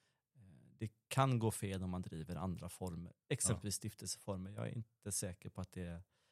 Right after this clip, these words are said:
Speaker 1: transparent nog utifrån min syn på att driva kyrka.
Speaker 2: Ja.
Speaker 1: Men den unga generationen kanske tycker att det räcker att träffas ändå. Vadå förening?
Speaker 2: Ja. Nej, men precis, och det är där det ligger i att då
Speaker 1: Mm.
Speaker 2: kunna,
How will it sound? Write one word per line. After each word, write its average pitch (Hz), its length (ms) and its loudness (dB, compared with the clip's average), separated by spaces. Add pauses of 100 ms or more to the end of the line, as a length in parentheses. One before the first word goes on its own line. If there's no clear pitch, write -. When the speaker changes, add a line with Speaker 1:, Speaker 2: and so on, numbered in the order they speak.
(380)
Speaker 1:
transparent 90 640 0
nog 110 320 0
utifrån 98 340 -2
min 104 460 -2
syn 87 400 2
på - 160 -8
att 92 120 -6
driva 87 320 -8
kyrka. - 460 -12 (240)
Speaker 2:
Ja. 92 200 2 (800)
Speaker 1:
Men 117 320 6
den 127 220 10
unga 120 300 10
generationen 113 640 8
kanske 120 460 6
tycker - 360 0
att 107 60 0
det 117 60 4
räcker 107 240 0
att 98 60 2
träffas - 420 0
ändå. 107 320 2
Vadå 113 240 6
förening? 95 600 0 (280)
Speaker 2:
Ja. 92 200 4 (960)
Nej, 135 120 10
men 147 140 8
precis, 131 380 2
och 131 60 2
det 135 80 8
är 139 60 8
där 131 220 12
det 135 100 6
ligger 127 360 4
i 117 240 6
att 120 200 4
då 117 160 8
Speaker 1:
Mm. 113 120 6
Speaker 2:
kunna, 110 580 6